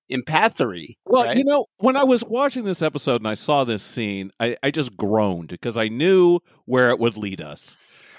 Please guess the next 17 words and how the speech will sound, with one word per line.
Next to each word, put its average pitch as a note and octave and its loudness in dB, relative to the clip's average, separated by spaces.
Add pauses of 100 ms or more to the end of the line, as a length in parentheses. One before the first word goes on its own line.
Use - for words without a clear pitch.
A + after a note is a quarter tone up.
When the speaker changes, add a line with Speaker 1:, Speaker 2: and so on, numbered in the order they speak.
(140)
Speaker 2:
I, D3 4
we D#3 6
had D3 2
worked G3+ 4
so A3 4
hard E3+ 2
to D3+ 2
getting F#3 0
you G3 0
to G3 -2
the E3+ 0
point D#3+ -4
where C#3 -2
you B2+ 0
understood D3 0
her C3 0
powers, A#2+ 0